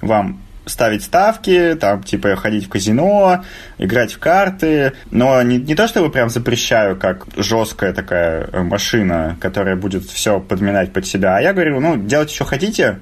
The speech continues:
но, э, ваши гражданско-правовые отношения по поводу возврата долга я защищать не буду". Но при этом, если лицо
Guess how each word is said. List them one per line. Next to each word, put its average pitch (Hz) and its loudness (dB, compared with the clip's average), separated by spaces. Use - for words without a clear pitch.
но, 139 4
э, 104 4
ваши 120 0
гражданско-правовые 113 0
отношения 202 0
по 190 -4
поводу 113 0
возврата 110 0
долга 101 0
я 117 2
защищать 131 -2
не 123 0
буду". 90 -2
Но 107 -2
при 117 0
этом, 131 0
если 113 0
лицо 107 0